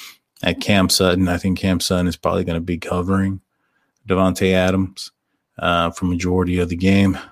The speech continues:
Those are the two guys that we're gonna need to look into or look at and see, you know, them have to shut these guys down. I think that you're gonna end up having to put a safety over Davante Adams. Obviously,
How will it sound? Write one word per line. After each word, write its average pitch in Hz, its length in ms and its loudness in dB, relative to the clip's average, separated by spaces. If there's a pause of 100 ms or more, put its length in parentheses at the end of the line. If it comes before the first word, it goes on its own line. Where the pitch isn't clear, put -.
Those 92 220 -2
are 92 60 -2
the 90 200 -10
two 92 180 -4
guys 87 340 0
that 85 140 -4
we're 87 120 -4
gonna 85 180 -4
need 85 140 -4
to 82 80 -6
look 85 300 -6
into 90 480 -4
or 85 140 -4
look 92 260 -6
at 95 240 -2
and 85 160 -10
see, 92 360 -6 (880)
you - 80 -8
know, 76 140 -8 (220)
them 98 560 4 (240)
have 95 240 -2
to - 120 -4
shut 95 280 0
these 92 220 0
guys 95 240 2
down. 95 240 2
I 82 80 2
think 87 300 -6
that 87 200 -2
you're 90 120 -2
gonna 92 140 0
end 90 160 0
up 87 120 -2
having 90 240 0
to 85 60 -2
put 98 260 -4
a - 20 -2
safety 85 480 -4
over 87 160 -2
Davante 82 480 -6
Adams. 87 300 -6 (100)
Obviously, 85 680 -6